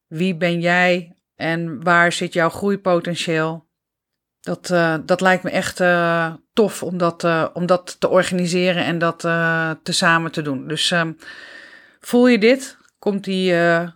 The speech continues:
ook voor jou, eh, binnen? Dan, ehm, nodig ik je uit om, eh, nogmaals om met, eh, mij contact op te nemen. Dan, eh, dan gaan we er een mooie dag van maken. Negentien, eh, vrijdag negentien januari.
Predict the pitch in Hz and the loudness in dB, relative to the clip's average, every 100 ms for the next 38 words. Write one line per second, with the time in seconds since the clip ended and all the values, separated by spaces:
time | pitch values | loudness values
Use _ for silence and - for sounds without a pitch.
0 | _ - 190 - 180 190 214 220 202 196 | _ -2 -2 0 0 4 4 4 4 2
1 | 170 190 180 175 175 160 160 156 160 160 | 2 0 0 -4 -6 -8 -6 -4 -4 -2
2 | 160 156 160 160 - _ _ _ _ - | -2 -2 -6 -12 -18 _ _ _ _ -4
3 | 175 185 180 - 170 143 165 165 165 160 | 2 2 0 -4 -2 0 0 0 -2 0
4 | 160 170 170 170 165 170 165 156 156 156 | 0 -2 -2 -2 -2 -2 -2 -2 -2 -2
5 | 165 170 170 180 226 226 208 - 170 160 | 2 0 0 0 0 0 -4 -6 -4 -2
6 | 160 156 156 156 151 147 - - - - | -4 -4 -4 -4 -6 -8 -12 -20 -20 -20
7 | - _ 170 190 175 165 160 156 151 139 | -20 _ -2 0 2 0 0 0 0 -2
8 | 131 - 135 78 - 147 180 214 208 202 | -4 -8 -10 -10 -12 -2 2 2 2 -4
9 | 202 175 165 156 - 214 208 190 - 175 | -4 -4 -4 -4 -2 2 2 2 0 0
10 | 185 175 - 170 156 147 135 139 - 143 | 0 -4 -8 -6 -4 -4 -6 -8 -12 -18